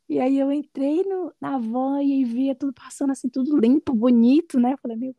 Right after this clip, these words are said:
Deus." Cheguei no hotel, o hotel também muito bom. Hotel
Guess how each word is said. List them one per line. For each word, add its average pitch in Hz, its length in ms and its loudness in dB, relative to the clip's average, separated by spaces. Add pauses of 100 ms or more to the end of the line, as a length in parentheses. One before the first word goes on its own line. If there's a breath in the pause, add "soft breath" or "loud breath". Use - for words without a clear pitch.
(140)
Deus." 277 640 -12 (320 soft breath)
Cheguei 240 240 2
no 247 120 0
hotel, 226 380 -2
o - 40 0
hotel 220 220 -2
também 220 260 -4
muito 240 340 -4
bom. 233 320 -6 (160)
Hotel 214 240 -4